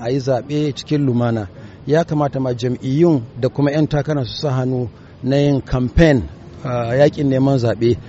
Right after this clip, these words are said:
cikin lumana. A, shi ne muka zo muka yi bayani.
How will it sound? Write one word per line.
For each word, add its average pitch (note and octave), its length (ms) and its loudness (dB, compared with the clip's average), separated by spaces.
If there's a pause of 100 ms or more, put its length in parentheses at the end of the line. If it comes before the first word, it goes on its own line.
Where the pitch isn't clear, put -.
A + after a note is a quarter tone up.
(220)
cikin C3+ 320 0
lumana. A#2 460 0 (220)
A, A#2+ 200 -4
shi B2 160 -4
ne C#3+ 80 2
muka B2+ 200 -2
zo A#2 100 -4
muka B2 200 -4
yi A2+ 40 0
bayani. G#2 380 -2